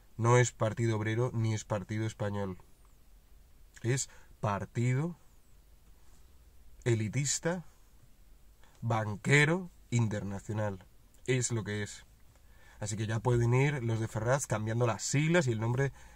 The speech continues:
de su partido. Porque no es lo que dicen. Mienten, mienten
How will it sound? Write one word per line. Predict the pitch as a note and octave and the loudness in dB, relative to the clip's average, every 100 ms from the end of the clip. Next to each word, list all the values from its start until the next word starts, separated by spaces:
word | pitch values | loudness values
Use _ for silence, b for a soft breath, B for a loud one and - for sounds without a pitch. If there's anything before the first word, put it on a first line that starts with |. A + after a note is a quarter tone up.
| B | B
de | G#2+ A2 | -8 -4
su | A#2 | -4
partido. | G#2 G2+ F#2+ A2 G2 F#2 - B B B | -4 -6 -6 -6 -6 -10 -18 B B B
Porque | G#2+ F#2+ G#2 | -8 -6 -6
no | G2 G#2+ A2 | -4 -2 0
es | C3 D#3 - - - | 2 2 0 -4 -4
lo | G#2+ | -4
que | G#2 | -4
dicen. | G2+ F#2+ - F#2+ F#2 - - | -6 -8 -8 -8 -8 -12 -8
Mienten, | G#2+ B2 C#3 A2+ F#2+ G2 F#2+ - - | -2 2 2 2 -4 -10 -12 -18 -14
mienten | - A#2 G#2+ F#2+ G2+ | -4 -2 -2 -4 -8